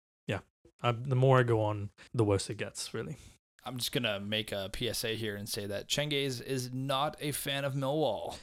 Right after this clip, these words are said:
Speaker 1: I don't think any self-respecting English fan is a fan of Millwall.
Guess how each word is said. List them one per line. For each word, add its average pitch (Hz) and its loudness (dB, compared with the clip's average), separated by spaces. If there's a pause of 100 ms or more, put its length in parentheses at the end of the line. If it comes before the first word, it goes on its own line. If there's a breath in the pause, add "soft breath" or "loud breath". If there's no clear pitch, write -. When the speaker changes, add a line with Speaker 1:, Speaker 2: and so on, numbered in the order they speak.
(140)
Speaker 1:
I 139 12
don't 202 10
think 220 4
any 160 6 (100)
self-respecting 135 6
English 123 6
fan 113 2 (220)
is 120 6
a 113 4
fan 107 2
of 101 -4
Millwall. - -10